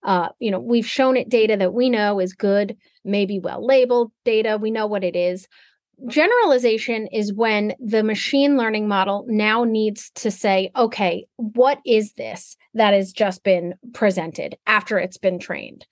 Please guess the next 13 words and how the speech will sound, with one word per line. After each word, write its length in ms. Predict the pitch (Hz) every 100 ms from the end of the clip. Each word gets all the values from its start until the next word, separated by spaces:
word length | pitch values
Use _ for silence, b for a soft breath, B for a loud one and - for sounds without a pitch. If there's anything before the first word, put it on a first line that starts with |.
| b b b
So 240 | - 320 294
generalization 920 | - 359 494 508 349 262 233 240 233 226
really 260 | 220 220
represents 580 | 202 190 190 196 202 202
the 100 | 214
ability 400 | 185 202 202 196
for 200 | 190 214
a 80 | 202
given 320 | 214 208 214
model 300 | 190 185 190
to 160 | 190 208
perform 680 | - 196 - 208 202 196 185
well 420 | 190 175 190